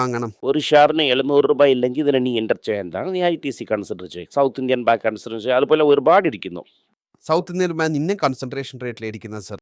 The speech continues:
Speaker 2: Just about that, എന്ത് റേറ്റിൽ ഇരിക്കുന്നു ഇപ്പോൾ?
Speaker 1: മുപ്പത്തെട്ട് ആ റേഞ്ചിൽ തന്നെ ഇരിക്കുന്നത്, സർ.
Speaker 2: പിന്നെ എന്താണ് പ്രശ്നം? അഞ്ച് രൂപയിലിരുന്നു, എയ്റ്റ് ബാഗർ ഇപ്പോൾ. അതുപോലെ മുത്തൂട്ട്.
Speaker 1: മുത്തൂട്ടില്ല, മണപ്പുറം.
Speaker 2: മുത്തൂട്ട് ആദ്യത്തെ പ്രാവശ്യം, ആദ്യത്തെ പ്രാവശ്യം നോക്കിയത് ഫോർ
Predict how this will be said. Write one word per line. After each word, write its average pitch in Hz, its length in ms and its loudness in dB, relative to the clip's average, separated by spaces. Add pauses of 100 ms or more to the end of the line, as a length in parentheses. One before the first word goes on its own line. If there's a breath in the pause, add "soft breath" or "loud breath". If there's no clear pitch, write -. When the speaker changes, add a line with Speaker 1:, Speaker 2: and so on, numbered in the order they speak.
Speaker 2:
Just - 240 -12
about 123 240 0
that, 104 220 -2
എന്ത് 131 200 0
റേറ്റിൽ 113 280 -4
ഇരിക്കുന്നു 104 340 -12
ഇപ്പോൾ? 107 200 -6 (120)
Speaker 1:
മുപ്പത്തെട്ട് 156 520 0
ആ - 20 6 (100)
റേഞ്ചിൽ 139 300 -4
തന്നെ 127 200 -6
ഇരിക്കുന്നത്, 101 300 -14
സർ. 92 140 -8
Speaker 2:
പിന്നെ 120 220 -6
എന്താണ് 113 320 -4
പ്രശ്നം? - 320 -16 (220)
അഞ്ച് 123 220 -6
രൂപയിലിരുന്നു, 120 580 0 (120)
എയ്റ്റ് 113 220 -4
ബാഗർ 120 300 4
ഇപ്പോൾ. 110 200 -4 (240)
അതുപോലെ 127 440 2
മുത്തൂട്ട്. 131 440 2 (180)
Speaker 1:
മുത്തൂട്ടില്ല, 190 460 -4 (120)
മണപ്പുറം. 151 420 -4 (320)
Speaker 2:
മുത്തൂട്ട് 131 380 4 (120)
ആദ്യത്തെ 127 340 2
പ്രാവശ്യം, 135 340 -2 (300)
ആദ്യത്തെ 131 300 2
പ്രാവശ്യം 135 320 2
നോക്കിയത് 127 260 0 (100)
ഫോർ 131 140 4